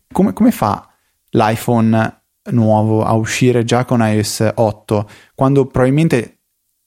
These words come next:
è, è già in produzione da qualche settimana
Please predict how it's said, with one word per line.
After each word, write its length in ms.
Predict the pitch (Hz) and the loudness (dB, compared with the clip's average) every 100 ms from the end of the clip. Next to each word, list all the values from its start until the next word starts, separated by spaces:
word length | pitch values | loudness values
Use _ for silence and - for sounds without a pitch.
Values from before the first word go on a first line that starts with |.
| _ | _
è, 180 | - 123 | -4 -2
è 100 | 147 | 0
già 120 | 131 | 2
in 100 | 165 | 2
produzione 480 | 147 123 113 - 135 | 2 2 0 0 0
da 100 | 110 | 0
qualche 300 | 101 104 - | -2 -4 -4
settimana 840 | - 107 - 104 107 98 98 101 | -8 -8 -4 -2 0 0 -2 -6